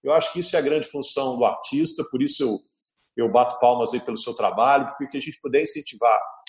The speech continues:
de arte é, é, é muito legal, porque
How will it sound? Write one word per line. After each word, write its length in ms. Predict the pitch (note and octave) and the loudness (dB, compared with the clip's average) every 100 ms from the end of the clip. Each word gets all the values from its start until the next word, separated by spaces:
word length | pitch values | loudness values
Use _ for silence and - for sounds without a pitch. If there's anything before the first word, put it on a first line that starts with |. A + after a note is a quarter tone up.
| - _ _ | -20 _ _
de 200 | F#2+ A2+ | -4 2
arte 560 | C3 D#3+ A#2 - - F#2 _ _ _ _ | 4 4 2 -4 -10 -12 _ _ _ _
é, 80 | C3 | -4
é, 580 | C3 C3 - C#3 C3+ C#3 | -2 -2 0 -2 0 -2
é 40 | |
muito 240 | C#3+ D#3+ | -2 0
legal, 440 | D#3+ C#3 A#2+ A2+ A2 | 2 4 4 4 2
porque 460 | - - C#3 - | -6 -2 -4 -4